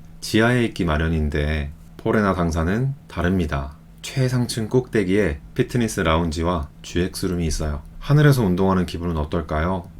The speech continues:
부럽습니다. 그 밖에 물품 보관실, 코인 세탁실, 작은 도서관, 국공립 어린이집까지 있고 대형 판매 시설이 지하 이 층에서 지상 이 층까지 설치된다고 합니다. 또 이 층 옥상 공간에는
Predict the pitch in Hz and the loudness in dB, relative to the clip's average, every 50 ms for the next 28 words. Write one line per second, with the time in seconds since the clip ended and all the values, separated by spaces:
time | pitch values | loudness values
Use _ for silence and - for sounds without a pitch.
0 | - - - 101 92 - - - 90 85 82 78 78 76 76 78 - - - - | -16 -8 -6 -4 -4 -4 -6 -8 -6 -6 -6 -6 -6 -6 -8 -8 -10 -12 -16 -20
1 | - - - - - - 85 90 85 82 - - 104 90 73 - - - - - | -20 -20 -18 -8 -4 2 4 4 4 2 2 2 2 2 2 -2 -6 -12 -20 -10
2 | - - 95 95 - 131 131 120 110 98 90 85 78 - - 71 - - - - | -4 -2 -2 0 2 2 2 2 2 2 2 0 0 -2 -4 -4 -6 -8 -14 -20
3 | - - - - 117 117 110 98 98 - - 85 80 - 101 120 139 139 - - | -20 -8 -2 0 2 2 2 0 -2 -4 -4 -6 -4 -4 -4 -4 -4 -4 -8 -12
4 | - - - - - 87 95 104 101 90 - 85 78 78 71 71 - - - - | -20 -20 -10 -6 -4 -2 0 0 0 0 0 -2 -2 -2 -4 -4 -8 -14 -20 -14
5 | - - 190 - 131 127 123 120 98 85 80 90 98 107 98 98 82 - - 82 | -10 -10 -2 2 2 4 4 4 4 4 2 2 2 0 -2 -4 -4 -4 -4 -4
6 | 78 78 73 71 - - 107 98 80 71 - - - - - - - - 95 98 | -2 -4 -4 -6 -4 -2 0 0 0 0 -4 -8 -16 -20 -20 -20 -2 4 6 6
7 | 110 110 110 113 113 104 101 98 85 87 82 78 87 92 117 151 - - - - | 6 6 4 0 -2 -2 -2 -2 -4 -4 -6 -6 -4 -4 -4 -4 -6 -6 -2 0
8 | 95 92 85 78 76 - - - 95 85 76 73 - - 135 160 - - - - | 2 2 2 2 0 -2 -4 -2 0 0 0 0 -2 -2 -4 -4 -6 -10 -10 -8
9 | - 85 98 92 85 92 92 - - 131 120 - 87 82 - 73 71 - - - | -4 -2 -2 -2 -2 -2 -2 -2 -2 -2 0 -2 -2 -2 -4 -6 -6 -8 -12 -6
10 | - - 131 127 - 113 113 98 87 82 80 80 80 78 80 71 73 71 71 - | -2 0 0 0 2 0 0 2 2 0 0 0 0 0 0 -2 -2 -4 -4 -8
11 | - - - - 98 95 90 90 - - 117 101 80 73 - 95 95 87 85 82 | -14 -20 -6 0 2 4 4 2 2 0 0 0 0 0 -2 -2 -2 -2 0 0
12 | 82 78 78 80 87 95 95 80 67 | 0 0 0 0 0 0 0 -2 -4